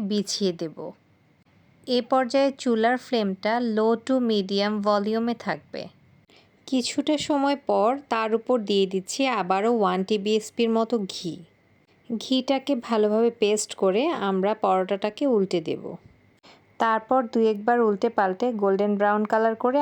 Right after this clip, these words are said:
আমরা এটাকে ভেজে নেব। এভাবে আমরা প্রতিটি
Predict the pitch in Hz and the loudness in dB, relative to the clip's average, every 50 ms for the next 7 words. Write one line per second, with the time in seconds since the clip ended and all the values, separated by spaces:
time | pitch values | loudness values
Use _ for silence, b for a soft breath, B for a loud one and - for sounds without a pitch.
0 | 269 226 196 190 196 233 254 240 208 - 190 190 - 202 185 - 202 190 175 - | 2 2 2 2 2 2 2 0 0 -2 -4 -4 -2 -6 -6 -2 -2 -2 0 0
1 | 175 165 156 156 151 151 170 165 - 180 - _ _ _ _ _ _ _ B B | -2 -4 -4 -4 -10 -10 -10 -12 -12 -12 -16 _ _ _ _ _ _ _ B B
2 | B B B B B 285 254 254 220 214 233 277 262 285 285 262 226 202 196 202 | B B B B B 0 0 0 0 2 0 0 2 2 0 0 0 0 0 0
3 | 233 262 254 - 269 254 247 247 - 247 - 277 | 0 -2 -2 0 0 0 0 0 -4 -4 -4 -4